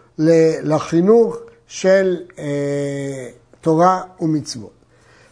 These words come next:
הרמב"ם הסביר את הטעם של האפיקורסים,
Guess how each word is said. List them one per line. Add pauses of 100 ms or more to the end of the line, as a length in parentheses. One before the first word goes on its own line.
הרמב"ם
הסביר
את
הטעם
של
האפיקורסים,